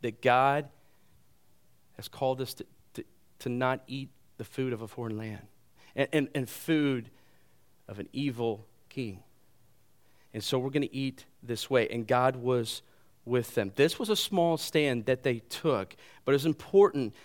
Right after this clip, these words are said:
that we are willing to take stands that we believe are right without compromise. This small stand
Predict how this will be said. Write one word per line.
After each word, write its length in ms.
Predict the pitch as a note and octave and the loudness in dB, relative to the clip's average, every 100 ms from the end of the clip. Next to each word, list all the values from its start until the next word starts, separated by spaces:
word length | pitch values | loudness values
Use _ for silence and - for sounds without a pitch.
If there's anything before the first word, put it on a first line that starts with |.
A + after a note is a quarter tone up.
| - | -2
that 140 | C#3+ C3 | 2 4
we 140 | D3 | 4
are 80 | D#3 | 4
willing 480 | C#3 D#3+ F#3+ F#3+ D#3 | 4 6 6 6 2
to 160 | - | -2
take 340 | - - D#3 - | -8 -2 -2 -2
stands 560 | - E3+ E3 C#3+ A2+ | -2 2 4 4 2
that 140 | - F2 | -4 -2
we 120 | D#3+ | -2
believe 400 | C#3+ D3 E3 C#3+ | 0 0 2 0
are 140 | - | -2
right 480 | B2 C3 C3+ C3 - | 2 6 6 4 0
without 580 | C#3 E3+ - D3+ D#3 B2 - - | 0 0 0 0 0 0 -8 -20
compromise. 680 | - D3+ B2+ B2+ A2+ G2 G2 | -2 -2 0 -2 -2 -4 -2
This 220 | F3 G#3 | 6 6
small 380 | - - F#3+ F3+ | 4 4 4 4
stand 640 | - - F3 E3 A#2 A2 | 2 0 2 4 2 0